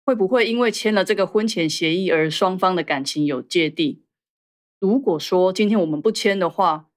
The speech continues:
那万一婚姻真的走到尽头了，又会有什么影响呢？我们今天从一个比较理性的角度吼，来跟大家聊聊一直备受，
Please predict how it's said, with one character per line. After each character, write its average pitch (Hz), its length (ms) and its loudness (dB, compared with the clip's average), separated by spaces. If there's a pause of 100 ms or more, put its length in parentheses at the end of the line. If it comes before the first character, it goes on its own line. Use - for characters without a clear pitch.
(120)
那 196 280 2
万 190 240 2
一 190 240 -2 (140)
婚 214 120 4
姻 220 100 4
真 214 140 0
的 196 80 2
走 160 200 0
到 190 180 2
尽 185 240 0
头 147 220 -6
了， 147 120 -6
又 202 220 0
会 196 180 2
有 151 140 2
什 - 160 -4
么 156 160 2
影 180 140 2
响 165 260 0
呢？ 180 240 0 (720)
我 180 80 -2
们 185 180 2
今 226 160 2
天 240 140 0
从 170 240 -2
一 180 60 -2
个 180 100 2
比 165 160 -14
较 208 220 2
理 156 180 0
性 220 260 0
的 170 80 2
角 139 280 -6
度 170 180 2
吼， 147 220 -4
来 160 180 0
跟 208 180 -2
大 208 160 2
家 190 140 0
聊 160 240 0
聊 156 240 0
一 - 80 -2
直 - 140 -6
备 180 260 0
受， 160 340 0